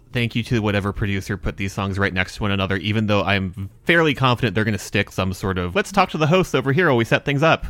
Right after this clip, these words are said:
between the two of these, because it's between songs number eight and nine, which feels like a good time to drop in one of those. I see the work that you were doing, and I appreciate it. This and El Diablo feel like they're talking about the same relationship.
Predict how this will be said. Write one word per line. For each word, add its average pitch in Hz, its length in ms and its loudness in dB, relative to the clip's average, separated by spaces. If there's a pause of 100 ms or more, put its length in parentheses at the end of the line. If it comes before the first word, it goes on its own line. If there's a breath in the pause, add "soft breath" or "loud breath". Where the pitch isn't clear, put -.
between 131 320 6
the 123 60 4
two 113 200 4
of 95 80 2
these, 95 180 2
because 104 280 -2
it's 98 160 -4
between 98 480 -2
songs 92 300 -2
number 92 180 0
eight 95 180 -2
and 92 80 0
nine, 87 200 2
which 85 120 -6
feels 92 160 -4
like 90 120 -6
a 87 40 -10
good 85 220 -4 (240)
time 90 160 -2
to 87 80 -2
drop 85 260 2
in 95 100 -2
one 90 120 0
of 87 80 -2
those. 85 480 -2
I 110 100 2
see 113 220 0
the 113 120 0
work 110 200 0
that - 80 -6
you 101 100 -2
were 101 100 2
doing, 92 300 -2
and 87 100 -4
I 82 60 -2
appreciate 82 480 -6
it. - 120 -10 (180)
This 92 180 -4
and 104 100 -4
El 92 120 -2
Diablo 90 420 -2
feel 104 160 -2
like 90 140 -4
they're 90 80 -4
talking - 300 -8
about - 120 -8
the - 80 -16
same - 180 -6
relationship. - 640 -8